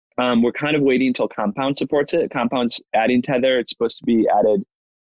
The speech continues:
uh, well, they haven't given a date, but <laughs> it should, it should be added sometime relatively soon. And so that would be when we'd probably support that one. Uh, but ultimately, we don't wanna support non-stablecoin assets, but just all stablecoins.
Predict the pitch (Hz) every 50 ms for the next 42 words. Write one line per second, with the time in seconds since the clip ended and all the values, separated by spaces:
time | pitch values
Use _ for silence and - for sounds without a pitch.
0 | - - 104 98 90 104 120 120 113 110 120 127 127 113 110 120 117 113 107 95
1 | 107 110 135 175 - - 123 120 - - 151 143 - - 175 139 - 156 139 127
2 | 127 - 117 117 113 101 - 120 110 110 127 113 110 110 110 107 110 107 - 127
3 | 120 123 123 120 - 143 139 139 151 - _ _ _ _ _ _ _ _ _ 113
4 | 127 127 120 120 - - 139 117 110 107 117 110 - 104 120 120 127 120 110 113
5 | 113 110 113 104 - - 123 113 107 107 - - - - 120 - 101 107 101 -
6 | - 123 139 156 175 180 - _ _ _ _ _ _ _ _ - 123 123 120 117
7 | 110 101 98 127 127 - 123 147 175 - 202 196 - 143 165 156 143 143 147 165
8 | 165 - - 139 160 156 156 - 143 135 151 139 120 - 120 120 113 113 120 120
9 | 123 127 135 139 131 - - - - 151 143 156 156 - 170 160 156 151 165 -
10 | - 175 - - _ 135 - 98 120 120 - - 107 110 110 - _ 117 107 95
11 | - - _ - - - _ _